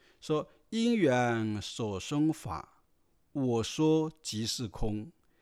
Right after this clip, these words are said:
一说为假名，一名中道义。佛法讲缘起法是无自性的，是空的，并不坏缘起的假象。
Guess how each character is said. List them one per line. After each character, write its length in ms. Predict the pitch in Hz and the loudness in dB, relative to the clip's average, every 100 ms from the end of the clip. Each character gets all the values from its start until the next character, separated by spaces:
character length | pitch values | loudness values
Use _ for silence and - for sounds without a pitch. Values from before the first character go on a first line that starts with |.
| _ _ - | _ _ -2
一 180 | 254 | 0
说 720 | 240 - 175 156 147 135 120 117 - | 0 0 2 4 4 2 2 -2 -2
为 180 | 233 147 | 0 0
假 380 | - 113 85 | 0 -4 -4
名， 340 | 90 95 104 110 _ _ _ _ _ _ - | -6 -6 -6 -8 _ _ _ _ _ _ -8
一 220 | 226 165 | -2 0
名 540 | 110 104 104 95 143 - _ | 0 0 -2 -6 -10 -18 _
中 340 | - 143 131 123 | -2 0 0 0
道 260 | 156 113 | -2 -2
义。 200 | 123 110 - _ _ _ _ _ _ _ _ _ _ _ | -4 -8 -14 _ _ _ _ _ _ _ _ _ _ _
佛 240 | - 220 | 4 4
法 180 | 208 196 | 6 4
讲 280 | 190 147 131 | 4 2 2
缘 400 | 123 120 139 220 | 2 4 4 4
起 280 | - 139 160 | 2 0 -2
法 360 | 123 90 - _ _ | -2 -10 -14 _ _
是 280 | - 170 147 | -10 -4 -4
无 280 | - 110 | -4 -10
自 260 | 117 - 156 | -8 -6 -6
性 300 | - 117 90 | -6 -8 -10
的， 80 | - _ _ _ _ _ | -14 _ _ _ _ _
是 300 | - - 160 | -14 -6 -6
空 480 | 127 - - 156 156 | -6 -12 -4 -2 -2
的， 200 | 127 - _ _ _ _ _ - | -6 -16 _ _ _ _ _ -10
并 200 | 226 214 | 0 0
不 240 | 185 190 - | 4 4 4
坏 400 | - 208 160 - | 2 4 4 0
缘 460 | 143 117 113 143 165 | -4 -2 0 0 -2
起 280 | - 113 | -6 -10
的 140 | 98 95 | -10 -12
假 340 | - 110 - | -10 -10 -10
象。 240 | - 131 | -12 -12